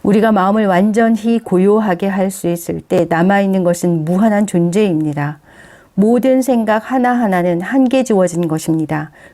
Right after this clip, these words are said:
그러므로 우리가 마음을 고요히 할 때 우리는 한계 주어진 이 생각들을 고요하게 하는 것이고, 이 무한한 존재가 우리에게 스스로 모습을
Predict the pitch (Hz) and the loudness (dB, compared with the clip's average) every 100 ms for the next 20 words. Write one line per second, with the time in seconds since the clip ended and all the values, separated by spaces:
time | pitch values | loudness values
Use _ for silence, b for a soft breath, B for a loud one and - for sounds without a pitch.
0 | _ 196 196 196 202 185 170 196 180 147 | _ -2 2 2 2 2 0 0 0 0
1 | 190 202 196 - 180 185 208 202 202 190 | 2 0 -2 -2 0 2 2 0 -2 -2
2 | 180 156 - 165 160 160 B B B B | -2 -4 -4 -2 -2 -4 B B B B
3 | B 196 202 226 226 226 269 247 247 262 | B 0 2 4 2 0 0 0 2 2
4 | 247 214 196 208 - 208 240 233 247 214 | 2 2 2 0 0 0 0 0 -2 0
5 | 208 208 190 196 196 180 180 220 226 180 | -2 -2 -2 -2 0 0 2 2 2 0
6 | 190 175 170 156 165 156 196 247 B B | 0 0 -2 -2 -4 -4 -2 -2 B B
7 | B - 208 220 175 214 233 233 226 220 | B 0 2 2 2 2 2 2 2 0
8 | 185 170 160 175 175 - 180 190 180 196 | 0 0 0 -2 -2 -2 -2 0 0 -2
9 | 196 294 - 294 196 156 - 165 190 214 | 0 -2 0 2 2 0 -2 0 0 0